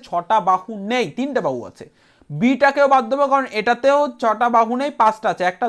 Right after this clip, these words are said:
দুটো তিনটে চারটে পাঁচটা, তাহলে এটাকেও বাদ দেবো। নেক্সট আমাদের দেখো অপশন এতেও ছটা বাহু আছে, অপশন বিতেও ছটা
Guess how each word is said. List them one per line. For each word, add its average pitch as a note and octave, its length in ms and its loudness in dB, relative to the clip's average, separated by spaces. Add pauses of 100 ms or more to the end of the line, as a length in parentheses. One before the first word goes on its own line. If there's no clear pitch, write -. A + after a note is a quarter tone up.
(140)
দুটো G3+ 280 -6 (220)
তিনটে G#3 360 -8 (120)
চারটে A3 260 -4 (120)
পাঁচটা, C#3+ 320 -2
তাহলে E3 180 -6
এটাকেও A#3 320 0
বাদ A#2+ 160 -4
দেবো। F2+ 140 -20 (760)
নেক্সট A#3 460 2 (240)
আমাদের C4+ 380 2 (200)
দেখো F#3 220 -4 (300)
অপশন B3 220 -4 (200)
এতেও C4+ 260 2 (100)
ছটা C4 260 -2
বাহু C4+ 160 4 (120)
আছে, C4+ 180 -6
অপশন C4+ 200 -8 (180)
বিতেও G3 400 2 (100)
ছটা F#3 200 -6